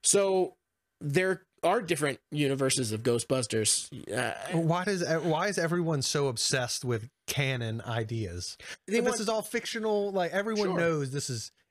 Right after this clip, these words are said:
Speaker 2: it is fiction. So what's it matter if it's canon when canon is just made up?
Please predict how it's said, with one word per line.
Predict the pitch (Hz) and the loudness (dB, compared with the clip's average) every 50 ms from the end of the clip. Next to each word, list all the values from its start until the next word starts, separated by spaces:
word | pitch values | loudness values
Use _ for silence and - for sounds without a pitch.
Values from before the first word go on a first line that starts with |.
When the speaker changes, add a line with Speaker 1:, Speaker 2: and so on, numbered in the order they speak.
| _ - | _ -2
Speaker 2:
it | 180 175 | 0 0
is | 180 160 - | 0 0 -2
fiction. | - - - 165 160 - - - 127 113 110 110 | -4 -4 -2 -2 -2 -2 -4 -4 -4 -4 -4 -2
So | - 151 139 131 | -2 0 0 0
what's | 127 170 190 - 208 | 2 0 0 0 -2
it | 196 - | -2 -2
matter | 147 135 143 143 156 156 139 127 123 123 117 | -2 -4 -2 -2 0 0 -2 -2 -2 -4 -4
if | 127 117 - | -6 -6 -6
it's | 123 113 - | -6 -6 -6
canon | - - - 135 131 143 147 147 156 160 160 156 | -8 -6 -4 -2 -2 -2 0 0 0 0 0 0
when | 139 131 127 123 120 - - - - - | -2 -2 -2 -2 -6 -8 -12 -18 -18 -8
canon | - 147 156 160 165 165 160 151 | -2 0 0 2 2 2 0 0
is | 151 139 120 | 0 -2 -2
just | 107 - 156 147 - - | -2 -2 0 0 0 -2
made | 147 143 139 127 127 | -2 -2 0 0 0
up? | 131 123 104 - _ | -2 -2 -2 -6 _